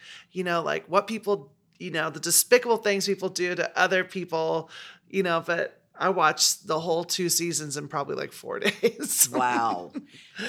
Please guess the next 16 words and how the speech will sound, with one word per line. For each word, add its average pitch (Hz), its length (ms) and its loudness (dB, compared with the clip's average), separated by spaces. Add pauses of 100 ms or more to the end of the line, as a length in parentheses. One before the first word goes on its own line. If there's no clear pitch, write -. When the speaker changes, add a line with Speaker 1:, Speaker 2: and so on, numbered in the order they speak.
Speaker 2:
Do 294 120 0
you, 381 380 2
this 240 160 8
Speaker 1:
It's 370 100 2
Speaker 2:
is 240 60 -2
Speaker 1:
good. 240 580 8
Speaker 2:
It's 262 200 2
good, 311 340 -2
but - 100 -14
this 349 140 -6
is 392 160 -4
what 277 100 -2
I 226 80 -2
wonder. 180 560 -6 (880)
I 247 260 0
wonder 185 680 -6